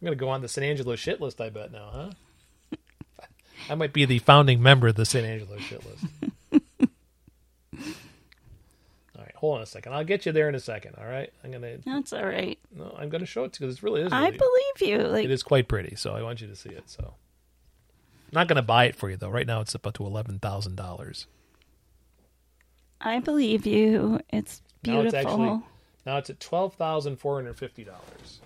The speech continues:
Speaker 1: Here's the, uh, can you see it there?
Speaker 2: Oh, yeah. Yeah, that's really pretty.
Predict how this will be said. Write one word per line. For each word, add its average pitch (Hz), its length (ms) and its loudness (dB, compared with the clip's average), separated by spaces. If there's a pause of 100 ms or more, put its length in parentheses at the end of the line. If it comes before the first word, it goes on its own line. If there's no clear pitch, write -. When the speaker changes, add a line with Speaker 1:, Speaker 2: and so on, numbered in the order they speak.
(140)
Speaker 1:
Here's 123 240 -12
the, 117 100 -20
uh, 98 800 -14 (800)
can 117 120 -16
you 101 60 -12
see 127 160 -12
it 131 140 -14
there? - 200 -14 (2250)
Speaker 2:
Oh, 285 200 10
yeah. 214 420 8 (380)
Yeah, 233 240 6
that's 226 260 2
really 240 240 6
pretty. - 500 0